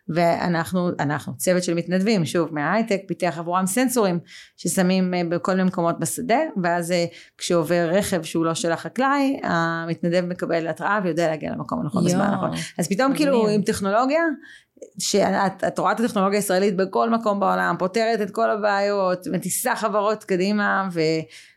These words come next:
Speaker 1: powered by, אה, טכנולוגיה ישראלית. ו-, ובוא ניקח את זה, ונפתור בעיות פה בבית, איפה שאכפת לנו. כי איפה זה, זה, גם תכל'ס זה איפה שהלב.
Speaker 2: את בכללי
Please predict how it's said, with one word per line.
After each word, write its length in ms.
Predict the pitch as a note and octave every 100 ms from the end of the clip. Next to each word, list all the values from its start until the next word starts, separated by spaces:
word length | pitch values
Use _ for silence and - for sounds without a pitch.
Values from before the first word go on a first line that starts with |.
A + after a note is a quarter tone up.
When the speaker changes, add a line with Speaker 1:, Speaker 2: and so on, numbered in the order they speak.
| -
Speaker 1:
powered 300 | - - -
by, 40 | -
אה, 120 | F#3 F3 F3 E3+ E3+ E3
טכנולוגיה 380 | E3 E3+ E3+ E3+
ישראלית. 540 | E3 D#3+ D#3 C#3+ C#3 -
ו-, 60 | D3+ D3+ - D#3+
ובוא 180 | D#3 F3
ניקח 280 | G#3+ A3 F3+
את 100 | E3+
זה, 200 | G3 G3+ - _ - - _ -
ונפתור 340 | D#3+ E3 C#4
בעיות 280 | B3+ A3+ G#3+
פה 100 | G#3+
בבית, 340 | F3+ F3+ D#3+ D#3+
איפה 140 | D3+
שאכפת 380 | E3 D3+ D3 D3+
לנו. 180 | D3+ D3 C3+
כי 220 | - E3+ F#3
איפה 180 | F#3 G#3
זה, 140 | D#3+ - -
זה, 320 | E3 F3+ - - - G#3 - - - _ _ -
גם 80 | -
תכל'ס 260 | - E3+ E3+
זה 60 |
איפה 120 | E3
שהלב. 320 | F3+ D3+ D3 C#3+ - - _ _ - - - F#3
Speaker 2:
את 120 | F3
בכללי 1080 | E3+ - F3+ E3+ E3+ E3 E3+ C4 C#4 G3+